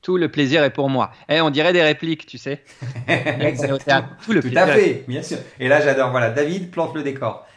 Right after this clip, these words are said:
Speaker 2: Et David, c'est un expert, entre autres, euh, de la prise de parole en public. Et, euh, David nous disait, tu me disais,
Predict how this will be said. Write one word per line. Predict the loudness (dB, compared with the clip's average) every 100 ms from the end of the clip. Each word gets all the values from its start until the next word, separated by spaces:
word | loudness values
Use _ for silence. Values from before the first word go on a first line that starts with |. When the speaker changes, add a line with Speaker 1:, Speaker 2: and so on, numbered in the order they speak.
| -10
Speaker 2:
Et | -6
David, | -4 -6 -8
c'est | -10
un | -8
expert, | -8 -10 -10 -6 -4 -4 -8 -20 _ _ _ _ _ _ _ -10
entre | -6 -2
autres, | -2 -2 -12 _ -20 -16 -10
euh, | -8 -8 -8
de | -4
la | -4
prise | -2 -6
de | -4
parole | -2 0
en | -2
public. | -4 -6 -8 -16 _ _ _ -4
Et, | -2 0
euh, | 0 -2 -4 -6 -6
David | -2 -2 -2
nous | -4
disait, | -4 -2 -2
tu | -4 -6
me |
disais, | -6 -4 -4 -6